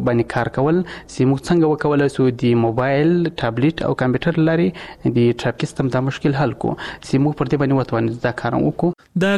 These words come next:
Speaker 2: کابل پوهنتون د کمپیوټر ساینس پوهنځي استاد او د دې پوهنتون د معلوماتي ټکنالوژۍ امیر غزال احمد ضیا په دې خوښ دی چې محصلان یې دا ډول نوښتونه کوي. هغه په اوسنیو شرایطو کې د ترافیکي ستونزو د حل په خاطر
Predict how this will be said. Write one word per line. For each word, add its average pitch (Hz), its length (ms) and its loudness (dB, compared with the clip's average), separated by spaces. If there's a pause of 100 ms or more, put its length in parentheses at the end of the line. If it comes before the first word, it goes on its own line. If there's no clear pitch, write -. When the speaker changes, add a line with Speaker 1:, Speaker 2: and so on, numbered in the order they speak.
Speaker 2:
کابل 202 320 0
پوهنتون 202 500 2
د 196 160 0
کمپیوټر 190 440 2
ساینس 202 300 2
پوهنځي 180 340 4
استاد 196 360 0
او - 100 0
د 170 100 2
دې 190 160 0
پوهنتون 170 460 4
د 180 160 2
معلوماتي 165 480 0
ټکنالوژۍ 180 560 2
امیر 190 240 2 (260)
غزال 156 360 2
احمد 165 320 0
ضیا 190 140 2
په 175 200 0
دې 170 160 2
خوښ 202 240 0
دی 190 80 2
چې 175 240 0
محصلان 160 500 2
یې 175 120 2
دا 160 120 2
ډول 147 240 2
نوښتونه 147 420 2 (120)
کوي. 131 260 2 (380)
هغه 170 200 2 (140)
په 185 80 4
اوسنیو 180 460 0
شرایطو 180 400 0 (100)
کې 196 340 0
د 160 140 -2
ترافیکي 175 480 0
ستونزو 185 400 2
د 156 100 0
حل 208 220 2
په - 100 -4
خاطر 185 300 0